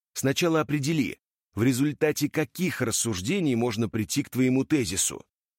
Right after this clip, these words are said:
из чего он логически вытекает, дедукция, и какие факты подкрепляют его истинность, это индукция. А после можно и предъявить свои аргументы собеседнику.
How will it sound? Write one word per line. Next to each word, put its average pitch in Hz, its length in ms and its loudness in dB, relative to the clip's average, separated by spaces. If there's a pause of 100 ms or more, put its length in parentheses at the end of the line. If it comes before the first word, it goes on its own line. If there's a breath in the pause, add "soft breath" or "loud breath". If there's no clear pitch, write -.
(100)
из 175 140 2
чего 185 640 0
он 202 140 0
логически 175 640 0
вытекает, 165 760 -2
дедукция, 87 720 -2 (560)
и 180 240 2
какие 170 680 0
факты 143 540 -2
подкрепляют 123 840 0
его 117 360 2
истинность, 113 720 -4 (180)
это 110 440 -4
индукция. 101 680 -4 (640)
А 123 140 -2
после 202 380 0
можно 139 320 2
и 120 120 2
предъявить 107 580 -2
свои 113 300 2
аргументы 107 640 0
собеседнику. 110 1040 -2